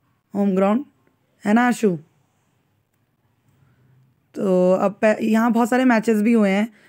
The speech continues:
अफगानिस्तान team के, कई cricket team के साथ। तो आईपीएल तो नहीं हुआ है, but बाकी matches ज़रूर हुए हैं यहाँ पे।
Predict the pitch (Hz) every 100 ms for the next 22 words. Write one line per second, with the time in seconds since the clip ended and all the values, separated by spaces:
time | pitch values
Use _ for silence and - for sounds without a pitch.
0 | _ 196 185 190 196 202 202 190 196 190
1 | 202 202 196 190 - 208 180 190 214 _
2 | - - 208 196 185 196 196 240 - _
3 | _ _ _ _ - 202 196 208 233 226
4 | 254 226 226 220 202 196 190 214 202 196
5 | 196 190 185 190 185 175 170 165 208